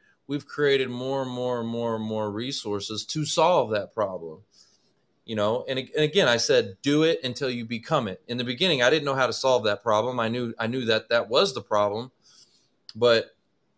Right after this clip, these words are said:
I started to, to create processes and systems and, and develop different things to solve that problem. And now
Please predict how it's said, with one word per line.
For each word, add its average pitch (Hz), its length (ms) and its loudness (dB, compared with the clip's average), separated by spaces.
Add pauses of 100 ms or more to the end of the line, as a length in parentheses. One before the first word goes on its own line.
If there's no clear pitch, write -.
(100)
I 120 80 -2
started 131 480 0
to, 117 480 2
to 123 120 -8
create 127 480 -2
processes 110 720 -2
and 110 100 -8
systems 107 600 -6
and, 107 180 -6
and 101 340 -10
develop 110 520 0
different 113 340 -8
things 107 420 -4
to 202 360 -4
solve 104 460 0
that 101 260 -4
problem. 104 440 -2
And 123 100 -4
now 156 440 4